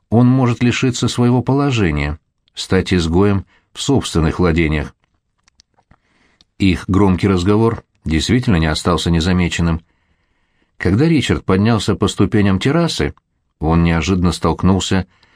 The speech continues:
со своим капелланом Николя. Лицо священника было залито слезами. Ричард криво усмехнулся. "Подслушивали,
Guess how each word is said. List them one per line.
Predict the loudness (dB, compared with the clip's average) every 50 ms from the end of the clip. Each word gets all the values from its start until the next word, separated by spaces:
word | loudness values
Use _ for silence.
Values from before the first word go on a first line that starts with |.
| _
со | -10 -4 -4 -4
своим | -2 0 0 2 2 2 0
капелланом | 0 -2 -2 0 2 0 2 2 2 0 0 0 0
Николя. | 0 -2 -2 0 0 0 0 0 -2 -4 -8 _ _ _ _ _ _ _ _ _ _ _ _ _
Лицо | -4 -2 -2 -2 0 -2 -2
священника | 0 0 -2 -2 -2 0 0 0 0 0 0 0 0 0
было | 0 2 0
залито | 0 0 0 0 0 -2 -2 -4
слезами. | -2 0 0 0 0 0 -2 0 0 -2 -4 -6 -10 _ _ _ _ _ _ _ _ _ _ _ _ _ _ _ _ -2
Ричард | 0 2 2 2 2 0 -2 -2 -4 -4
криво | -2 0 0 2 0
усмехнулся. | 0 -2 0 -2 -2 0 0 0 0 0 0 -2 -4 -4 -4 -6 _ _ _ _ _ _ _ _ _ _ _ -4
"Подслушивали, | -2 -2 -2 -2 -2 -2 -2 -2 -2 0 0 0 2 2 0 -2 -6